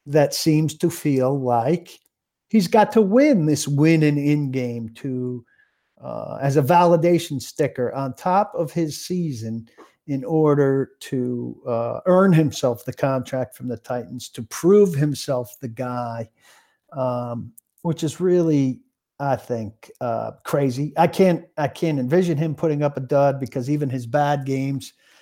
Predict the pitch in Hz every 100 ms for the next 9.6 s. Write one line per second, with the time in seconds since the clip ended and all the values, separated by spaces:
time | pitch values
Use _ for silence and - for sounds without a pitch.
0 | _ _ - 120 113 117 110 _ _ _
1 | - - - - 156 139 120 143 131 131
2 | 131 127 123 127 127 - 131 151 151 -
3 | 151 131 127 135 147 151 _ _ 131 120
4 | 139 131 135 139 131 139 135 127 131 123
5 | 123 - 131 135 135 - _ _ _ _
6 | _ - 131 123 120 117 - 123 120 -
7 | 101 123 - - 143 143 - 143 - 143
8 | 135 _ _ _ _ - 143 131 175 175
9 | 147 131 120 117 - -